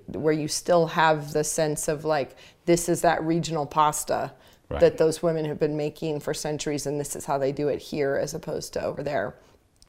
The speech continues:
Speaker 1: And now it's like, well, you have the interesting chef who's cooking with local ingredients, and that's our notion of, you know, but that's, that's, like, industry, actually.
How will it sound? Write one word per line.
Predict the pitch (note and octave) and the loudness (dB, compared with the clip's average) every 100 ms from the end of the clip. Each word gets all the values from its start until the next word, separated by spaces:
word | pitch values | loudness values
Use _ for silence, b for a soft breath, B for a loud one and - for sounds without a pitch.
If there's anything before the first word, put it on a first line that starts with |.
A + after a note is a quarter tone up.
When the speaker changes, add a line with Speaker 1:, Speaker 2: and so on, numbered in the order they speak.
| _ _ - - | _ _ -16 -8
Speaker 1:
And | - D#3+ D#3 - - b b b | -4 -4 -4 -8 -18 b b b
now | - D#3+ A#3 F3 | -4 -2 0 0
it's | - E3 - | 0 -2 0
like, | D#3+ D3 - | -2 -2 -2
well, | F3+ | 0
you | F3+ | 2
have | F3 D#3 | 2 2
the | D#3+ | 2
interesting | D#3 E3+ E3 - D#3+ | 0 -2 -4 -4 -4
chef | - D#3+ D3+ - | 0 0 0 -4
who's | D3+ | -6
cooking | - E3 - D#3 | -4 -4 -4 -6
with | C#3+ | -2
local | E3 D#3+ E3 | 0 0 0
ingredients, | C#3+ D3 E3 D#3+ C3 G2+ - B B B | -2 0 -2 0 -4 -6 -10 B B B
and | D#3+ E3 | -2 8
that's | E3+ E3+ | 8 8
our | E3 D#3 | 4 2
notion | D#3 D3+ - D3+ C#3 - | 2 -2 -2 -4 -4 -4
of, | D#3 C#3 C3+ - _ b b b b b _ _ - - | -2 -2 -4 -12 _ b b b b b _ _ -20 -2
you | F#3+ | 2
know, | D#3+ D3 | 2 6
but | F3+ F3 | 6 8
that's, | F3+ - - | 8 6 -6
that's, | - F3+ F#3+ | 0 2 4
like, | G#3 E3 | 4 4
industry, | - G#3 G#3 - - B2+ B2 - | 0 0 0 -2 -4 -6 -6 -2
actually. | C3 - - F#2 D3 | -4 -4 -6 -4 -4